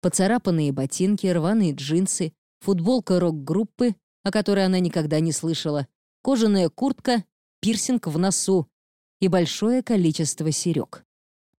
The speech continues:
Как всегда, единственным элементом на этом прозрачном лице —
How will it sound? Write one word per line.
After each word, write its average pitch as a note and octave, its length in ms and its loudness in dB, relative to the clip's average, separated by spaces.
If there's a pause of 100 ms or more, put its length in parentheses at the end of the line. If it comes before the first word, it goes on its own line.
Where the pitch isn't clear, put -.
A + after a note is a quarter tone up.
Как G#3+ 220 0
всегда, F3+ 480 0
единственным E3 840 2
элементом D3 600 0
на C3+ 140 -2
этом C3+ 200 -2
прозрачном C#3 680 -2
лице — G3 440 -2